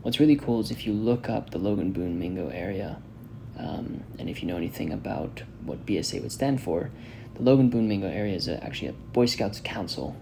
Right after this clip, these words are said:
in West Virginia. Now, I wasn't able to find who O B Roberts was related to this Boy Scouts council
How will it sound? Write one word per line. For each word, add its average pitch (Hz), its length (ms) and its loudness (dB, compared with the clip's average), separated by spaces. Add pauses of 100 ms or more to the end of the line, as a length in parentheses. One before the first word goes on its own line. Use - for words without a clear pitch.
in 85 160 -8
West - 240 -6
Virginia. 60 440 -6 (1080)
Now, 101 300 -2 (560)
I 113 80 -2
wasn't 120 260 6
able 120 180 8
to 104 100 -4
find 110 300 0
who - 220 0
O 113 140 -4
B 110 140 -4
Roberts 92 500 -2
was 127 280 2
related 62 360 -2
to - 100 -8
this - 280 -2
Boy - 320 -2
Scouts 127 300 -4
council 131 460 -2